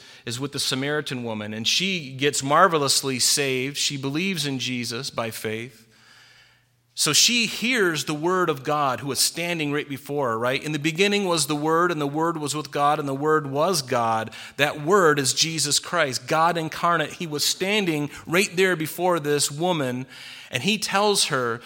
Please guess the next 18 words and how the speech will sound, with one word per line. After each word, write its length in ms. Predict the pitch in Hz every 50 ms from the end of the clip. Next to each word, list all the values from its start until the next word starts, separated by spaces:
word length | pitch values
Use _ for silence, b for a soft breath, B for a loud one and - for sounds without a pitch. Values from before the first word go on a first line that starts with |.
| B B -
the 80 | 127
truth, 580 | 113 - - - 247 226 156 123 110 - - -
not 180 | 151 185 233
only 140 | 240 220 196
about 220 | 165 170 160 151 135
who 200 | - 202 214 196
he 180 | 180 170 185
is, 240 | 185 165 143 131 127
but 140 | 131 139 139
ab-, 140 | 139 135 160
also 340 | 165 220 247 - - 196
about 300 | 170 156 151 156 156 156
her 140 | 147 165 165
sin 340 | - - - 190 185 185 180
nature. 560 | 170 175 214 214 - - - 101 - - 123 123 - _ b b b b b b b b b b b b b b b b b b b b b b b
And 140 | 147 147 147
she 640 | - - 214 233 233 220 202 190 185 190 190 - - - _ _ _ _ _ _ - _
caves 480 | - - - 190 202 202 190 165 -